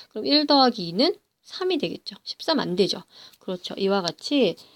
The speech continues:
어, 아무 값이나 집어넣는다고 해서 등식이 성립하지 않으므로 이것은 특별한 X, Y 값에 대해서만 등식이 성립하는 바로 방정식이 되는 거죠.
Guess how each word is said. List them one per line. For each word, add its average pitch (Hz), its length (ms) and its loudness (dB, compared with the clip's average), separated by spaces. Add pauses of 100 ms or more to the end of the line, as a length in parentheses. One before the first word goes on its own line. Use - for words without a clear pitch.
(280)
어, 185 360 -10
아무 202 260 0
값이나 233 460 0
집어넣는다고 185 680 -2
해서 160 160 -2
등식이 196 440 -6
성립하지 269 640 -4
않으므로 190 580 2
이것은 165 500 0 (220)
특별한 349 440 0
X, 175 260 -2
Y 170 240 0
값에 - 340 -10
대해서만 190 560 -2
등식이 185 340 -4
성립하는 220 540 -4
바로 277 400 4 (240)
방정식이 190 800 -2
되는 196 260 2
거죠. - 220 -10